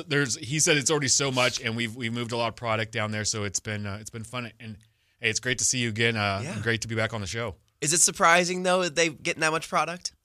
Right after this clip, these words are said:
Speaker 1: No, not with the guys we have down
Speaker 2: Not
Speaker 1: there.
Speaker 2: with Pete.
Speaker 1: No. You know, and then, uh, Donovan's flying down today, but he's stuck at the airport because it's, uh, there's a fog or something in Ontario, so he's not down
Speaker 2: Oh,
Speaker 1: there yet. So
Speaker 2: jeez.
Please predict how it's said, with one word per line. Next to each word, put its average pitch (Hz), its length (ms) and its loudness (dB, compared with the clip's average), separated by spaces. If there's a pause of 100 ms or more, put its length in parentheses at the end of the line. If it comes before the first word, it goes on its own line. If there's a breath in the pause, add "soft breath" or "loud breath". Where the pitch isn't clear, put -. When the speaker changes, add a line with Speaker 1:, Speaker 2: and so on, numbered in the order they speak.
(160)
Speaker 1:
No, 160 300 6
not 139 200 6
with 123 100 -4
the 123 80 -4
guys 117 240 4
we 107 120 0
have 98 160 -2
down 92 200 -4
Speaker 2:
Not 165 80 4
Speaker 1:
there. 123 80 4
Speaker 2:
with 113 100 -6
Pete. - 180 -16
Speaker 1:
No. 85 80 -20 (320)
You 131 80 4
know, 107 160 4
and 123 140 2
then, 127 160 4
uh, 117 160 2
Donovan's 127 480 2
flying 123 240 2
down 113 180 0
today, 113 200 0
but 104 80 -4
he's 104 120 -2
stuck - 280 0
at 107 80 -4
the 107 100 0
airport 117 320 -4
because 101 320 -6 (240)
it's, 104 300 -4
uh, 107 200 -2
there's 101 280 -4
a 90 180 -8
fog 113 340 0
or 117 60 -4
something 110 240 -2
in 104 80 -4
Ontario, 101 460 -6
so 107 120 -2
he's 101 260 -10
not 117 140 -4
down 113 120 -2
Speaker 2:
Oh, - 40 -6
Speaker 1:
there 113 80 -2
yet. 110 200 2
So 113 80 -2
Speaker 2:
jeez. - 160 -2